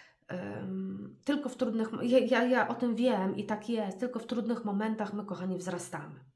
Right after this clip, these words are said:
Tylko w trudnych momentach. Bo jeżeli siedzimy w naszej strefie komfortu, nam jest pięknie, miło i przyjemnie, to my, e, nie wzrastamy.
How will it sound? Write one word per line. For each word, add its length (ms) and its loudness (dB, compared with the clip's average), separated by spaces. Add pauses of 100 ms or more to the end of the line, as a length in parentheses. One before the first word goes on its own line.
(460)
Tylko 320 2
w 60 -10
trudnych 360 -6
momentach. 460 -12 (440)
Bo 140 2
jeżeli 340 4
siedzimy 500 0
w 60 -2
naszej 240 -4
strefie 380 -6
komfortu, 480 -4
nam 200 -2
jest 180 -6
pięknie, 320 -2
miło 280 0
i 100 -4
przyjemnie, 460 -2
to 100 -4
my, 160 -2 (1040)
e, 600 0
nie 160 2
wzrastamy. 800 -2